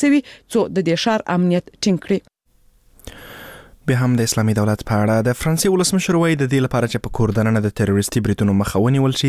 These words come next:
Speaker 2: د اسلامي دولت په نامه ډلې یا داعش پر ضد د پوځي مبارزې ملاتړ مهم او اساسي رول لري. فرانسوا اولاند دا څرګندونې نن له عراق څخه د کتنې پر مهال وکړې.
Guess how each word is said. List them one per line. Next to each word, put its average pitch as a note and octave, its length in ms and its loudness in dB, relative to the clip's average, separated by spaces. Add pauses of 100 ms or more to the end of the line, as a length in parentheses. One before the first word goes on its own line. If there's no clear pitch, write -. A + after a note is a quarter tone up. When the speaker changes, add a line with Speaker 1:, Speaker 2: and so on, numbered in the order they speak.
Speaker 2:
د A#2 140 -2
اسلامي A#2 400 0
دولت A2+ 300 0
په G#2 80 0
نامه G2+ 260 2
ډلې G#2 220 2
یا F#2+ 120 0
داعش G#2+ 300 0
پر F#2+ 140 -2
ضد C#3+ 180 -2
د - 480 -12
پوځي C3 260 2
مبارزې A2+ 460 0
ملاتړ A2 560 -2
مهم D#3+ 300 2
او C#3 100 2
اساسي G#2+ 360 -2 (120)
رول B2 260 2
لري. E2+ 180 -4 (440)
فرانسوا F#3+ 340 0
اولاند D3 540 0
دا A2 160 0
څرګندونې D3 640 0
نن D3 180 0
له G2 160 0
عراق A2+ 160 -4
څخه - 260 -6
د G#2 120 -2
کتنې G2+ 320 -2
پر F2 100 0
مهال F2 260 -4
وکړې. - 200 -4